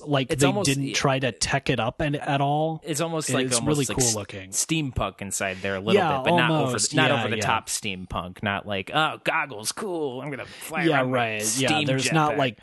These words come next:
Speaker 1: pipes shooting steam
Speaker 2: Yeah. <laughs>
Speaker 1: everywhere or anything. But
Speaker 2: Right.
Speaker 1: it, but it's a lot of the, like, very, uh, analog is the word I'm
Speaker 2: Yeah,
Speaker 1: looking for.
Speaker 2: yeah.
Speaker 1: It looks very
Speaker 2: Which is
Speaker 1: analog,
Speaker 2: really
Speaker 1: which
Speaker 2: cool.
Speaker 1: is
Speaker 2: It's like, yeah, it's like he's kind of inside of a giant steam engine.
Speaker 1: Yeah, right,
Speaker 2: Um,
Speaker 1: right. Which is,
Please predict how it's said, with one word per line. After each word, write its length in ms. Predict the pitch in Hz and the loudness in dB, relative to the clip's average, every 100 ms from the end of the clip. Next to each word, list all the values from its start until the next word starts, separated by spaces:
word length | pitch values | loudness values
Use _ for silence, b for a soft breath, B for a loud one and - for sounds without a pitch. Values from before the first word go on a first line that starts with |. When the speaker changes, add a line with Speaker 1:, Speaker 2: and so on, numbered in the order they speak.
| - | -2
Speaker 1:
pipes 540 | - 123 120 - - | 0 0 0 0 0
shooting 460 | - - 139 127 120 | 0 0 2 2 2
steam 240 | 110 139 120 | 2 4 2
Speaker 2:
Yeah. 80 | 104 | 2
<laughs> 20 | |
Speaker 1:
everywhere 440 | 107 104 104 101 107 | 0 0 0 2 0
or 20 | |
anything. 380 | 104 107 120 117 | -2 -2 -2 0
But 100 | 143 | 2
Speaker 2:
Right. 160 | 160 185 | 2 2
Speaker 1:
it, 120 | 165 | 0
but 120 | 160 | 2
it's 140 | 165 160 | 2 2
a 60 | |
lot 240 | 165 175 180 | 4 4 4
of 120 | 156 | 2
the, 100 | 147 | 0
like, 220 | 139 123 | 0 -2
very, 400 | 127 139 127 127 _ | 0 2 2 -4 _
uh, 40 | 156 - | 0 2
analog 680 | 175 165 143 113 101 95 101 - | 2 4 2 0 -2 -4 -10 -6
is 160 | - 120 | -2 -2
the 80 | 117 | 0
word 160 | 113 | 0
I'm 60 | 139 | 0
Speaker 2:
Yeah, 100 | 127 | 0
Speaker 1:
looking 240 | 87 98 | -4 -8
for. 80 | 101 | -2
Speaker 2:
yeah. 120 | 104 90 | -2 2
Speaker 1:
It 60 | |
looks 180 | 160 165 | 2 2
very 200 | - 160 | 4 4
Speaker 2:
Which 100 | 151 | 4
is 80 | 135 | 0
Speaker 1:
analog, 420 | 120 110 101 98 | -2 -2 -4 -2
Speaker 2:
really 200 | 254 127 | -2 -2
Speaker 1:
which 40 | - | 0
Speaker 2:
cool. 180 | 170 | 0
Speaker 1:
is 120 | 135 110 | 2 0
Speaker 2:
It's 100 | 151 | 0
like, 160 | 143 | 0
yeah, 160 | 175 127 | 2 0
it's 140 | 123 | -2
like 100 | 180 | -4
he's 140 | 185 143 | -4 -2
kind 160 | 160 | -2
of 60 | 127 | -2
inside 220 | 117 131 | 0 0
of 60 | 120 | 0
a 40 | |
giant 320 | 104 113 110 90 | 0 0 0 0
steam 420 | - - 120 110 | 0 0 -4 -4
engine. 460 | 98 95 95 90 B B 165 | -6 -6 -10 -10 B B -2
Speaker 1:
Yeah, 280 | 151 139 127 104 | 2 2 2 2
right, 140 | 117 | 2
Speaker 2:
Um, 140 | 104 92 | 0 -4
Speaker 1:
right. 220 | 104 95 | -6 -6
Which 160 | 139 160 | -4 -4
is, 120 | 139 | -4